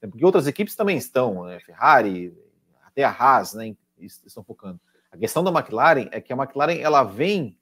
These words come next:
de um projeto, né, que vem dando resultado gradativamente ao longo desse, das últimas temporadas, e esse projeto, ele já tá consolidado, pronto já pra dar aquele próximo passo pra voltar a ser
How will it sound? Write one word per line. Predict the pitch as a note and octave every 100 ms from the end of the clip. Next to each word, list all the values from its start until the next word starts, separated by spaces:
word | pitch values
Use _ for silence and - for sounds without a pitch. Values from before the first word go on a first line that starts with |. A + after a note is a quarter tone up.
| _
de | - C3+
um | D#3+
projeto, | - D3 A#2 - C3 A3 - B3+ - _ _ _ _ _ _ _
né, | A#2 B2+ -
que | _ F#3+
vem | F#3+ D#3+ F3+ G#3
dando | F#3+ F#3+ F#3+
resultado | F#3+ F#3 G3+ - D#3 D#3+
gradativamente | E3+ C#3+ D#3+ F#3+ F#3 - E3+ C#3+ D3+ E3
ao |
longo | D3 C3+ C#3
desse, | C3 B2+ - A#2 _
das | B2+ G#2+
últimas | B2+ - B2 A2+
temporadas, | B2+ A2+ C#3+ C3+ E3+ F#3+ - _ _ _
e | D3+ D#3+
esse | G#3+ C4 A#3+
projeto, | G3 D3 C3+ G#3 A3+ C#3+
ele | D3 F3+
já | G3
tá | G3 - F#3+ G#3
consolidado, | - _ A3 G3+ A3+ A3 F#3+ A3+ G3+ A#3+ A#3+
pronto | - A3+ B3+ C4
já | B3 F3
pra | F#3 A3+
dar | A3+ E3+ F3+ B3 - _ _ _ _
aquele | F3+ F#3 G#3+ A#3+
próximo | B3 G3+ F#3+ G#3 A#3
passo | - F3 F#3 -
pra | A3
voltar | G3 G#3+ A3 G3
a | G#3
ser | - F3+ G3 A#3